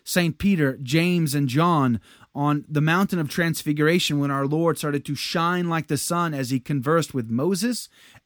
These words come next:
and Elijah, remembering that Moses also, when he conversed with God, he shined like the sun too, scared the people. Okay, well, that cloud encompassed them, and from that cloud came the voice of God telling the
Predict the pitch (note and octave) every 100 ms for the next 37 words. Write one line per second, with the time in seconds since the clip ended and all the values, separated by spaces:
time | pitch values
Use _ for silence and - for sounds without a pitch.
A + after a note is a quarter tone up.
0 | - C#3 C#3 C3 B2+ D3 D3 F#3+ A#3 -
1 | - C3 D3 F#3 F3 C#3+ C3+ A#2 B2+ E3+
2 | C#3+ A#2 B2+ D3+ D3+ B2+ G2 - - _
3 | C3 C#3 D#3+ D#3+ C#3+ D3+ C#3+ D3 B2+ C#3+
4 | E3+ G#3+ - _ E3 D3+ - D3+ D3 C#3+
5 | C#3 C3+ - D3+ C#3 C3+ C#3+ F3 - -
6 | C#3 C#3+ C3 A#2 C#3 F3+ F#3 - _ -
7 | - - - C3 E3+ D#3 D#3+ F3+ - F#3+
8 | G3+ F#3 - F3+ D#3+ G#3 A#3+ F3 - C3
9 | A#2 A2+ - - - D#3+ D#3 G3 G#3 G#3
10 | F#3 - F#3 F3 - F3+ E3+ D3+ C#3 C#3
11 | F#3 G3 - D3+ C#3+ F3 F3+ D3+ B2 E3+
12 | F#3 F3+ D3+ D3+ C#3